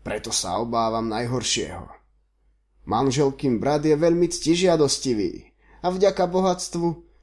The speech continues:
čo jeho otec nahromadil, má aj patričnú moc. Ale Škótsko je o mnoho úspešnejšie a pod vašou vládou máme po mnoho storočí mier, poznamenal Grof.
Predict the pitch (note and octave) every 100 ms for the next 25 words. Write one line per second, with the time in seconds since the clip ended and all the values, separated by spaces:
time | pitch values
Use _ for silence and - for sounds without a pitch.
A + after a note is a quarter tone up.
0 | - - D3 D3+ B2+ - C3+ A#2 D2 G2
1 | B2 C#3+ C3+ C3+ C3 B2+ B2 - _ -
2 | - F#2 - - B2+ A#2 A2+ G2+ G#2 C2
3 | G#1 C#2 - - - _ _ _ _ _
4 | _ _ _ _ _ _ _ _ _ _
5 | _ _ - C#3+ C#3+ - F3 F#3 F#3 -
6 | E3 C3+ D#3+ G3+ G3 E3 B2 F#3 - F#3
7 | F3+ E3 C3+ A#2 A#2 F2+ - A2 - A#2+
8 | B2+ C#3 C3 F#2 C2 B2 C3 B2+ B2+ A#2+
9 | A#2+ A#2+ A2 F2 F#2 G#2+ A2+ - G#2+ A2+
10 | - E3 F#3+ A3+ D#3+ - - _ _ _
11 | _ G#2 G#2 F2+ E2+ D#2+ D2+ F#2 D2 A#1+
12 | - -